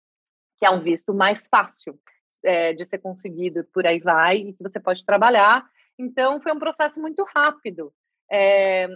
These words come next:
né, a, a, a gente sempre fala, e acho que vocês já devem ter passado por isso, né, das pe-, de quando uma pessoa tá procurando vir pros Estados Unidos, ela faz essa pergunta de imigração, e, e existem mil formas, a gente, a, aqui nenhum de nós é especialista, e cada um de nós tá,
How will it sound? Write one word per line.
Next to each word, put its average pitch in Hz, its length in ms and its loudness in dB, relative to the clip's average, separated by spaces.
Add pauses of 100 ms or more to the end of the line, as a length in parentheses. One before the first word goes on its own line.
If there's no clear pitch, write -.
(280)
né, 185 680 -4
a, 180 320 -4
a, 165 260 -8
a 202 40 -4
gente 220 220 -14
sempre 247 220 -10
fala, 214 260 4
e - 20 8
acho 208 140 2
que 202 80 -8
vocês 202 140 -10
já 208 240 0
devem 190 260 0
ter 196 80 -8
passado 180 380 -8
por 180 120 -14
isso, 190 320 -8
né, 180 120 -4
das 165 160 -10
pe-, - 160 -2
de 180 240 -12
quando 180 180 -8
uma 180 140 -2
pessoa - 260 -6
tá 180 180 -8
procurando 180 440 -2
vir 175 60 -12
pros - 120 -20
Estados 170 240 -2
Unidos, 170 240 -12
ela 180 100 2
faz 175 300 2
essa 185 160 -4
pergunta 180 500 -2
de - 160 -6
imigração, 180 640 0 (400)
e, 185 680 4
e - 60 -18 (300)
existem 220 300 2
mil 269 160 4
formas, 226 640 2
a 202 100 -4
gente, 214 340 -12
a, 196 120 -4 (220)
aqui 233 220 -12
nenhum 226 380 -6
de 285 140 -6
nós 214 400 0
é 202 100 0
especialista, 202 640 -8
e 240 80 -16
cada 208 240 -2
um 226 60 -4
de 226 120 -16
nós 208 200 -2
tá, 208 120 -6